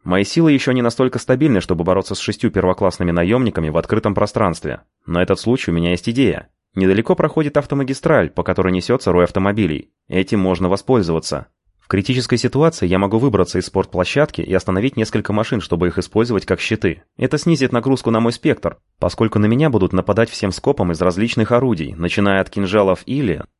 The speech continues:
заканчивая мощнейшими киберимплантами Хиро Сама, способными выпускать град ракет за раз. Я открыл раскладушку, сорок минут второго,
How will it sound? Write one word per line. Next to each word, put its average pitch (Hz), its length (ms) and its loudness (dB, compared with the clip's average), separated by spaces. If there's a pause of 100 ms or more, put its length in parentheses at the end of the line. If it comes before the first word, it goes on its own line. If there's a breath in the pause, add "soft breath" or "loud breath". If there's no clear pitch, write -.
(120)
заканчивая 139 560 0
мощнейшими 110 560 0
киберимплантами 101 720 0
Хиро 95 280 0
Сама, 113 340 -2
способными 87 500 0
выпускать 87 480 -2
град 90 240 0
ракет 90 300 -2
за 95 160 2
раз. 78 260 -4 (520)
Я 90 180 0
открыл 92 280 0
раскладушку, 90 680 -2 (120)
сорок 120 360 0
минут 104 200 0
второго, 82 480 -2